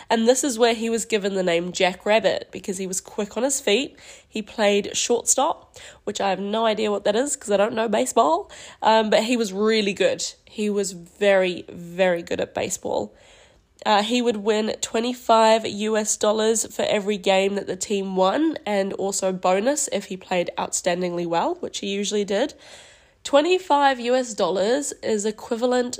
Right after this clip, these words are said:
to six hundred and sixty New Zealand dollars today. So that's a fair bit of money for an eighteen-year-old to be making. So, good on you, John.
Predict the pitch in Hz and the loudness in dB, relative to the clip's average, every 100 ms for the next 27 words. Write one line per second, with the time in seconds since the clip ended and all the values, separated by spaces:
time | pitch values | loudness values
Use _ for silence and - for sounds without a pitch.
0 | - - 220 208 - - 294 - - 269 | -12 -8 -6 -4 -2 -2 -4 -8 -4 -4
1 | 254 233 226 208 - 240 - - 214 208 | -2 -4 -4 -2 -2 -2 -4 -6 -2 -2
2 | 196 202 196 190 185 185 185 - 185 170 | 0 0 0 -2 -2 -2 -4 -6 -6 -4
3 | 156 - - - - - - - - 262 | -2 -4 -8 -14 -20 -20 -20 -12 0 2
4 | 453 - 539 403 - _ _ _ _ 262 | 2 0 0 -2 -10 _ _ _ _ 0
5 | 277 302 302 269 269 247 226 220 214 214 | 4 6 6 6 6 4 4 2 0 0
6 | 196 196 - 196 226 - 226 202 196 180 | 0 0 2 0 0 -2 -2 -2 0 0
7 | 180 - 196 185 190 202 160 - - 233 | -2 -4 -2 0 0 -2 -4 -6 -4 2
8 | 214 214 220 _ _ _ - - _ - | 4 2 -4 _ _ _ -8 -8 _ -8
9 | 294 320 262 208 196 233 | -4 -4 -2 2 4 2